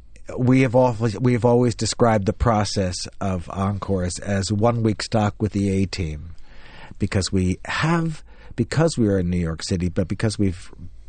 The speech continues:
built such a wonderful, uh, reputation, we get an extraordinary actors to, to join us for these one-week concerts. I remember when Tyne Daly, she had such a wonderful time,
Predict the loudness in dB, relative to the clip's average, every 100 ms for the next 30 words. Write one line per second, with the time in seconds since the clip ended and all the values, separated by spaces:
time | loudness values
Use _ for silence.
0 | -2 2 2 2 -2 0 0 0 2 2
1 | 2 2 2 2 0 -4 -20 -20 -18 -16
2 | -14 -4 0 2 0 0 0 0 -4 0
3 | 2 2 0 -2 -4 -8 -14 -16 -16 -16
4 | -16 -8 -2 2 4 4 0 0 2 2
5 | -2 -10 -8 -8 -8 -8 -6 -8 -6 0
6 | 2 2 2 0 2 0 -2 -6 -8 -10
7 | -6 -4 -2 -4 -8 -14 -16 -18 -20 -20
8 | -20 -16 -16 -6 -4 0 0 2 0 -2
9 | -6 -10 -8 -4 -2 0 -2 0 -2 -4
10 | -2 -2 -2 -6 0 2 4 2 2 0
11 | -2 -2 0 0 2 2 2 0 -4 -4
12 | -4 -4 -4 -4 -4 -4 -4 -4 -2 -2
13 | -4